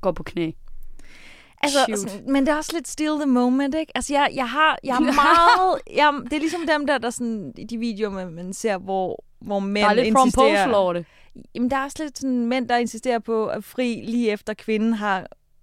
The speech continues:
Speaker 2: gjort noget kæmpestort. Hvor det er sådan, "Ja, men, men jeg,
Speaker 1: Fair enough.
Speaker 2: men jeg brugte det mo-, jeg brugte dit moment til at gøre det til mit moment." Jeg er, jeg er konfliktet. Jeg synes, det er
Speaker 1: Mm.
Speaker 2: sejere, at hun er gået på banen. Hvad var det, et halvt år efter, hun har f-,
Speaker 1: Ja.
Speaker 2: født?
Speaker 1: Ja.
Speaker 2: Det synes jeg, <laughs> det synes jeg er væsentligt sejere.
Speaker 1: Ja.
Speaker 2: Men jeg,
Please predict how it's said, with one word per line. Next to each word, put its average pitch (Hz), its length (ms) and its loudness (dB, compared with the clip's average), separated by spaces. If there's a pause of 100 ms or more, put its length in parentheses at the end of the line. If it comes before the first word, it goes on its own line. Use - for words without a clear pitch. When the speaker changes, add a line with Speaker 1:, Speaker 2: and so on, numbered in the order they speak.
(480)
Speaker 2:
gjort 202 260 2
noget 190 180 -4
kæmpestort. 180 680 -4
Hvor 196 120 0
det 196 80 2
er - 20 -8
sådan, 175 420 -6
"Ja, 190 160 0
men, 170 260 -8
men 196 140 0
jeg, 185 120 4
Speaker 1:
Fair 196 180 0
enough. 170 300 -8
Speaker 2:
men 214 140 2
jeg 202 140 4
brugte 220 380 2
det 220 100 4
mo-, 220 140 2 (160)
jeg 233 120 0
brugte 247 280 0
dit 294 140 2
moment 220 400 0 (340)
til 220 100 -4
at 202 60 -8
gøre 190 120 2
det 190 40 -2
til 202 160 -4
mit 208 140 0
moment." 180 280 -6
Jeg 247 240 4
er, 240 100 2
jeg 277 260 4
er 311 80 -2
konfliktet. 262 580 -6
Jeg 254 100 0
synes, 247 140 -2
det 233 80 -4
er 247 40 0
Speaker 1:
Mm. 247 40 0
Speaker 2:
sejere, 277 520 2
at 254 80 0
hun 247 120 2
er 220 40 0
gået 214 180 0
på 220 80 -2
banen. 208 500 0 (380)
Hvad 220 140 -2
var 208 140 6
det, 208 60 2
et 190 60 -2
halvt 208 240 2
år 190 140 4
efter, 180 200 -2
hun 190 160 -2
har 175 100 0
f-, - 180 -12
Speaker 1:
Ja. 190 140 -2 (200)
Speaker 2:
født? - 440 -2 (120)
Speaker 1:
Ja. 156 140 -6 (240)
Speaker 2:
Det 220 80 -4
synes 220 120 -2
jeg, 220 100 4 (180)
<laughs> - 180 -12
det 226 120 0
synes 208 40 0
jeg 220 100 2
er 196 60 6
væsentligt 170 520 2
sejere. 135 320 -2
Speaker 1:
Ja. 208 60 4
Speaker 2:
Men 254 120 6
jeg, 262 140 4